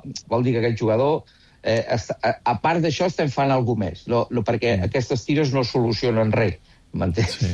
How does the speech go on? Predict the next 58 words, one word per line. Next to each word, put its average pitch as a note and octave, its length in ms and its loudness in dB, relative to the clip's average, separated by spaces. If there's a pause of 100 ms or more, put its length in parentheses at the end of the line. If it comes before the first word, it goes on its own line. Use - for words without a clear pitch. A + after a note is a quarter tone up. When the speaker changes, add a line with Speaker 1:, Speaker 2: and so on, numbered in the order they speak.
Speaker 1:
Per, A2+ 140 0 (100)
per, A#2 120 2 (340)
per B2+ 180 2
minimitzar A#2+ 540 2
el A2 80 -2
dolor, B2 240 2
sinó A#2 260 0
que A#2+ 80 2
darrere A#2 380 2
de C#3 80 -2
tot C#3 160 -2
això D3 400 0 (100)
és, A2 320 -2
hi A#2 80 -2
ha A#2+ 80 2
moltes B2 380 0
més F#2 180 -2
coses, - 240 -4
Speaker 2:
I B2+ 80 0
com C3 140 0
Speaker 1:
no? A#2+ 80 2
Speaker 2:
tu D3 80 2
dius, A#2+ 180 0
això, C3+ 380 0 (260)
diguem-ne, A#2 380 0
que A#2+ 80 0
ha G#2+ 40 -4
passat A#2+ 300 0
cíclicament B2 640 0
i, B2+ 140 -2 (100)
i, A2+ 60 0 (240)
i G2 80 -2
seguirà B2 400 2
passant. E2+ 340 -4
O E2 60 -6
sigui, A#2 180 0
això C#3+ 160 0
és D#3 80 0
el, B2 240 0
el, G#2+ 240 0
gairebé A2+ 320 0
el C#3 80 -2
pa C3+ 160 -4
de C3 80 0
cada A#2 160 0
dia C#3 160 0
quan A#2 220 -2
hi - 20 4
ha, A#2+ 140 2 (320)
quan A#2 160 0
hi - 20 4
ha A#2 80 0
futbol A#2+ 240 0
de A#2 140 2
seleccions C#3+ 420 0
i B2+ 60 2
es - 100 -2
combina A#2+ 300 2